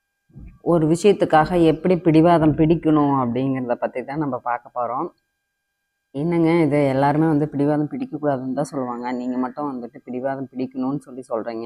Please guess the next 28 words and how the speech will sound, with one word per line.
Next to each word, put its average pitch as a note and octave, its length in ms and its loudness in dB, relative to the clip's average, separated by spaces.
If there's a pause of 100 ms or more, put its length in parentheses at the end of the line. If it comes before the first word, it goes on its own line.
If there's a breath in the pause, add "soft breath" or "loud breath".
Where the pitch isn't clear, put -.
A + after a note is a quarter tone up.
அப்படின்னு A2+ 360 -14
நீங்க A2 300 -14
கேட்கலாம். B2 500 -8 (420)
But B2+ 60 -8
எந்த D3+ 300 4
மாதிரி G3 300 6
விஷயத்துக்கு E3 360 0
பிடிவாதம் D#3 520 0
பிடிக்கணும் C3 480 -4
அப்படிங்கிறத A#2+ 540 -4
தான் C3+ 140 -2
நம்ம B2 200 -6
பார்க்க A#2 360 -6
போறோம். A2+ 280 -8 (1120)
இன்னைக்கு F3 280 2
வீட்டு E3+ 220 6
வேலைகளும் D#3 400 6
நல்லா D3 320 2
ஸ்லோவாவே D3+ 720 6
நம்ம C#3 220 0
வந்து B2+ 260 -6
பண்ண B2+ 300 -6
போறோம். B2 340 0 (240)
So, B2 320 -4
இது C3 180 -2
வந்து C#3 200 2
பார்த்தீங்க C3+ 380 -2
அப்படின்னா, A#2+ 560 -6